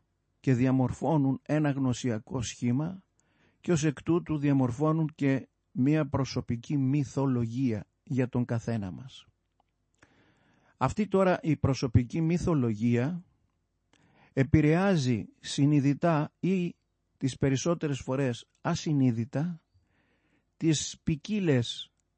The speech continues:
ιδεολογίες μας, μεταφυσικές μας, διάφορες θρησκείες, αιρέσεις, σέκτες, μυθιστορήματα,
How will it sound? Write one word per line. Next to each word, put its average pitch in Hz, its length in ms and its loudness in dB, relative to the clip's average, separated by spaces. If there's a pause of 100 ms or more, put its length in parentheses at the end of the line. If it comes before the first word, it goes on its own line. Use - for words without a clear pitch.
(180)
ιδεολογίες 135 880 2
μας, 160 560 -8 (960)
μεταφυσικές 139 920 -2
μας, 165 600 -8 (840)
διάφορες 151 840 -2
θρησκείες, 151 1000 -4 (160)
αιρέσεις, 143 840 0 (120)
σέκτες, - 920 -6 (1900)
μυθιστορήματα, 160 1400 2